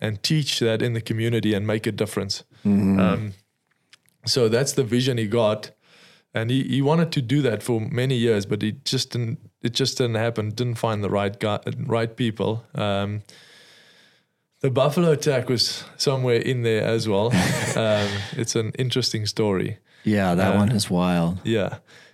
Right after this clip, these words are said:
Speaker 1: we'll, we'll come back to that one. Um, and then we,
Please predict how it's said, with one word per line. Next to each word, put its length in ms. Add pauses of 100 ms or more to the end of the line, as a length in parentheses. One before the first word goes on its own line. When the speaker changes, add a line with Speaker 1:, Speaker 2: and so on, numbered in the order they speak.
(100)
Speaker 1:
we'll, 220
we'll 160
come 200
back 200
to 100
that 200
one. 340
Um, 460 (520)
and 220
then 400
we, 480